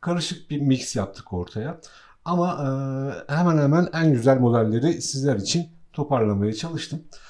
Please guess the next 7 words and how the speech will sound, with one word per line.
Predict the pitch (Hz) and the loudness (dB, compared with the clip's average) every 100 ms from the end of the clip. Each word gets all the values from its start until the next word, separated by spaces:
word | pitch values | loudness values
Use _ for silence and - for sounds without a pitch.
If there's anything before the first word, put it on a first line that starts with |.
| - - - _ | -20 -20 -20 _
E, | 143 135 135 135 123 - | -8 -8 -8 -8 -10 -4
gördüğünüz | 175 202 196 185 | 0 0 0 -4
gibi | 185 175 | -6 -8
burada | 180 185 | -6 -6
bir | 190 175 | -6 -6
mister | 160 - 185 170 | -8 -8 -10 -2
Bean | 185 | -2